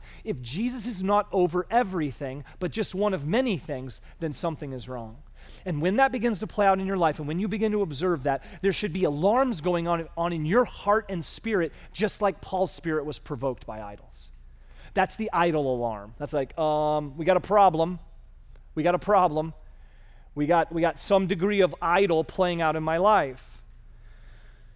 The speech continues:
And Jesus was clear on this. He's never going to be satisfied. He's never going to rightly be God over your life if he's just one person on the list of priorities.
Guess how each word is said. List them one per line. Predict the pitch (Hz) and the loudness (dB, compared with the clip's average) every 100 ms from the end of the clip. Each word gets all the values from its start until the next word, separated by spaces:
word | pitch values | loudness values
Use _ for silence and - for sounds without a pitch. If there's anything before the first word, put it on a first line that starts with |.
| - | -8
And | 180 | -6
Jesus | 131 160 269 240 214 | -4 0 2 2 -2
was | 202 - | -4 -6
clear | - 233 254 | -4 0 2
on | 208 160 | 2 2
this. | 143 123 - | -2 -6 -8
He's | 160 | -4
never | 165 180 208 220 269 | 0 2 4 4 2
going | 202 240 233 | 4 4 2
to | - 196 | -4 -4
be | 208 | -4
satisfied. | - 220 214 185 - 139 123 | 2 6 6 2 -4 -6 -6
He's | 160 156 | -6 0
never | 175 190 214 | 0 0 2
going | 226 214 | 2 2
to | 190 | 0
rightly | 156 180 233 233 240 | 4 4 4 0 -2
be | 226 | -2
God | 165 196 202 | 4 6 6
over | 190 151 | 4 0
your | 165 156 | -2 0
life | 143 143 - - - | 0 0 -4 -16 -2
if | 190 143 | 0 0
he's | 165 208 147 | -2 -2 0
just | 180 - | -4 -2
one | 139 175 220 214 | 0 4 4 2
person | - 208 202 - 170 | -2 2 2 0 -2
on | 165 143 | -2 0
the | |
list | 139 170 180 - | 2 4 4 0
of | 147 - | -12 -2
priorities. | 151 147 156 143 120 120 - | 0 2 4 2 0 -6 -10